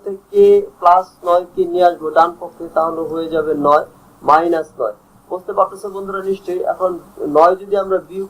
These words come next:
করি, লক্ষ্য করো, আমরা এখানে আমরা, আচ্ছা এগুলো একটু মুছে দিই, মুছে দিলে তাহলে তোমাদের বুঝতে সহজ হবে। আচ্ছা আমরা চৌত্রিশ থেকে নয় বিয়োগ করব, তো চৌত্রিশ থেকে যদি নয় বিয়োগ করি, লক্ষ্য করো আমরা লিখে ফেললাম চৌত্রিশ, তারপরে নয় বিয়োগ করতেছি,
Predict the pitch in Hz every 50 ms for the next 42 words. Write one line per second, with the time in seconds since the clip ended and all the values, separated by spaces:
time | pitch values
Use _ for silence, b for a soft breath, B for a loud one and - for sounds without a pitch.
0 | _ - 160 139 151 170 170 170 156 160 160 - 170 - 143 151 165 170 - -
1 | - 165 175 175 175 165 165 165 - - 170 170 - 185 170 156 165 - - -
2 | _ _ _ _ _ - - 151 156 160 - 160 - - 160 156 160 180 190 185
3 | - 185 170 170 180 180 202 190 165 170 185 180 175 170 - 185 175 175 170 165
4 | 175 170 170 165 165 - 160 165 160 160 156 - 151 160 160 - 165 - - 170
5 | 175 180 175 165 151 151 170 - - - - - - - - - - _ - -
6 | - - - - - - 135 131 - 143 143 160 165 165 - 185 185 190 190 -
7 | 196 202 196 - - 208 196 196 208 196 185 170 175 175 170 165 175 190 190 185
8 | - - 156 - 147 170 190 - - - _ _ - _ _ - 170 165 - 185
9 | 180 185 185 - 196 202 196 - - 208 202 208 202 196 196 190 196 190 175 170
10 | 175 175 170 170 185 196 190 - - 156 156 160 165 170 165 - 175 180 180 175
11 | 175 175 175 170 170 175 185 185 190 175 175 175 170 - 175 170 170 - 185 185
12 | 196 190 - 175 165 160 165 160 156 143 151 160 165 160 156 170 185 190 - -
13 | 170 160 - - - - - 196